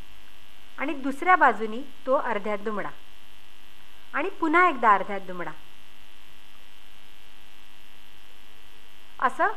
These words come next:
दोन्ही बाजूनी करा. बघा, आधी निम्म्यात आणि पुन्हा एकदा निम्म्यात दुमडलाय. आता कागद उघडल्यावर बत्तीस छोटेसे चौरस आपल्याला दिसतील. कागद पुन्हा अर्ध्यात दुमडून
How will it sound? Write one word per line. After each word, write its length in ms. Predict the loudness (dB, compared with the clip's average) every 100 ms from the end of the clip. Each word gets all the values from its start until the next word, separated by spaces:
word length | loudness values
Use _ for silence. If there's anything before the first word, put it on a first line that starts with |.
| -2
दोन्ही 360 | -2 0 0 2
बाजूनी 400 | 2 0 -2 -2
करा. 240 | -2 -2 -2 -4 -4 -4 -4 -4 -6 -6 -6 -6 -6 -2
बघा, 180 | 2 4
आधी 260 | 2 0
निम्म्यात 400 | -2 -2 -2 -2 -2 -4 -6 -6 -4
आणि 120 | -4
पुन्हा 320 | -2 -2 0 -2
एकदा 220 | -2 -4
निम्म्यात 320 | -4 -4 -4
दुमडलाय. 480 | -4 -4 -4 -4 -6 -6 -6 -6 -6 -6 -4 -4 -4 -4 -6 0
आता 200 | 2 4
कागद 420 | 10 10 10 4
उघडल्यावर 560 | 4 0 2 6 6 6 2 -4 -4
बत्तीस 580 | 0 0 0 -2 -2 -2
छोटेसे 460 | -2 0 0 0 -2
चौरस 420 | 0 0 0 0
आपल्याला 360 | 0 0 0
दिसतील. 420 | 0 -2 -4 -6 -6 -6 -6 -6 -4 -6 -6 -6 -6 -4 -4 -4 0
कागद 280 | 8 10 10
पुन्हा 400 | 2 2 8 8
अर्ध्यात 280 | 8 4 0
दुमडून 420 | 0 -4 -4 -4